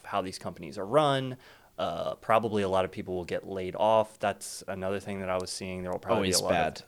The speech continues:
Speaker 2: Yeah. Anytime there's one of
Speaker 1: Um,
Speaker 2: these big mergers, people get laid off.
Speaker 1: And that's a big, that's one of the big reasons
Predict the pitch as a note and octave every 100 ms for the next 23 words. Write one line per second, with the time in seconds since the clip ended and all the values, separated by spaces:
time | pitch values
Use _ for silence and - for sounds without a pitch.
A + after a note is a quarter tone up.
0 | _ E2 A#1+ - - _ - C3+ E3 A#3
1 | G3+ D3+ G2 B2+ A#2 G2+ G#2+ F#2 F#2+ F2
2 | D#2 - F#2 F2 E2 D2+ A#1 A1 G1+ G#1+
3 | - - - A#2+ D#3 D#3+ G#2+ B2 C3+ A2
4 | G2 A#2+ B2 C3+ A#2 F2 G#2 F#2+ G2+ G2+
5 | F2+ F2+ F2 -